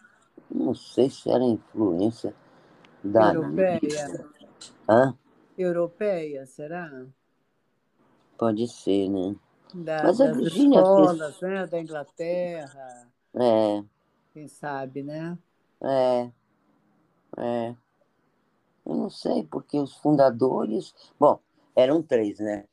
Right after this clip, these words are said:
Speaker 1: Da-,
Speaker 2: Uhum.
Speaker 1: eh, Durval, Virgínia
Speaker 2: Ah.
Speaker 1: e Lígia.
Speaker 2: Vindo,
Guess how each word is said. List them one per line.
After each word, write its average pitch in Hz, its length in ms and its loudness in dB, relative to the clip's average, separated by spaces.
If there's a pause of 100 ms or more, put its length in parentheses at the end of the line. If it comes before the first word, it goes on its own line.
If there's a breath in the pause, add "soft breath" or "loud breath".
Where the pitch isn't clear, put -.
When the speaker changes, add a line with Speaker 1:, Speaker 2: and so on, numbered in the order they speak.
(220)
Speaker 1:
Da-, 120 300 2
Speaker 2:
Uhum. 87 160 -6
Speaker 1:
eh, 101 320 -4
Durval, 117 640 0 (280)
Virgínia 127 560 -4 (160)
Speaker 2:
Ah. - 140 -20
Speaker 1:
e 156 80 -4
Lígia. 135 500 0 (520)
Speaker 2:
Vindo, 214 460 -8